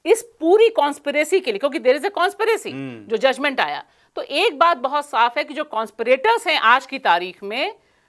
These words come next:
Speaker 1: वह बाहर हैं,
Speaker 2: हम्म।
Speaker 1: और जो विक्टिम्स हैं, उनको टारगेट करके अंदर डालना, उनके बिल्कुल, आप कहें, जैसे मानहानि करके करियर खत्म कर देना, उसकी तैयारी बहुत साफ दिखाई
Speaker 2: आ-
Speaker 1: दे रही है। और इसमें मीडिया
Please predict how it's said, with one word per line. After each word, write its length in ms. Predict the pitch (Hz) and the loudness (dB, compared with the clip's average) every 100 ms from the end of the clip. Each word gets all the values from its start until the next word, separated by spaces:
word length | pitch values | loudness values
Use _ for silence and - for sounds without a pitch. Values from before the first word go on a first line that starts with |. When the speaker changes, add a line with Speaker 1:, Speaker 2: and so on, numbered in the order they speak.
| _ 214 | _ -2
Speaker 1:
वह 160 | 285 | 2
बाहर 400 | 226 196 208 185 | 2 2 4 0
हैं, 260 | 190 247 415 - | 0 -6 -6 -12
Speaker 2:
हम्म। 260 | 120 110 - | -16 -16 0
Speaker 1:
और 180 | 285 330 | 2 4
जो 140 | 370 | 2
विक्टिम्स 560 | 247 262 - - 466 - | 0 -4 -2 -2 0 -2
हैं, 260 | 294 330 440 _ | -4 -4 -6 _
उनको 420 | 285 285 294 403 | -8 -8 0 0
टारगेट 500 | 453 262 233 233 254 | 2 4 2 2 -4
करके 360 | 262 262 262 320 | -4 -8 -4 -4
अंदर 360 | 220 220 269 277 | -4 0 0 4
डालना, 760 | 240 240 247 254 254 254 - 226 | 4 2 0 0 0 -2 -6 -12
उनके 260 | 208 254 | -6 -4
बिल्कुल, 560 | 214 247 - 381 381 320 _ - | -4 -8 -6 -4 -4 -6 _ 2
आप 180 | 226 254 | 2 2
कहें, 240 | 262 269 | -2 -4
जैसे 180 | 269 285 | -6 -4
मानहानि 560 | 233 226 240 220 247 294 | 2 2 2 -2 -2 -2
करके 420 | 285 269 277 294 | -2 -2 -2 -2
करियर 640 | 294 _ - 285 320 480 | -4 _ 0 2 4 2
खत्म 320 | - 302 277 247 | 2 0 0 0
कर 160 | 233 | -2
देना, 360 | 220 233 294 359 _ _ - | -2 -2 -2 -4 _ _ -8
उसकी 320 | 330 - 403 | -8 0 0
तैयारी 580 | 403 269 254 254 311 392 | 2 2 4 4 2 -2
बहुत 400 | 233 220 269 - | -4 -4 -4 0
साफ 220 | 240 254 | 2 2
दिखाई 240 | 269 294 | 0 2
Speaker 2:
आ- 60 | 277 | 2
Speaker 1:
दे 120 | 294 | 2
रही 100 | 330 | 2
है। 60 | 349 | 2
और 80 | 330 | 0
इसमें 220 | - 302 | -2 -4
मीडिया 580 | 269 285 349 330 127 | -2 0 2 4 0